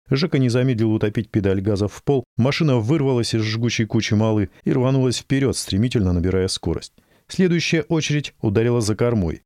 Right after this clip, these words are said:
выбив из земли фонтаны пыли. И еще одна ушла левее, зацепив бардак самым краем. Водила как раз выписывал очередной зигзаг.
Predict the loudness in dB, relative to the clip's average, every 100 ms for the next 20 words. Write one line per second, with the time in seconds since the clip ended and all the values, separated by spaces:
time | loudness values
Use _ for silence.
0 | _ -2 0 0 0 -2 0 0 2 0
1 | -2 -8 _ -4 -2 2 2 0 0 -2
2 | -2 -6 _ _ -2 -2 0 0 2 0
3 | -2 0 0 0 0 0 0 0 -2 -2
4 | -2 0 0 0 0 0 0 0 0 0
5 | 0 -4 -16 -6 -2 0 0 0 -2 0
6 | 0 0 -2 -2 -2 0 0 0 0 2
7 | 0 0 0 -2 -6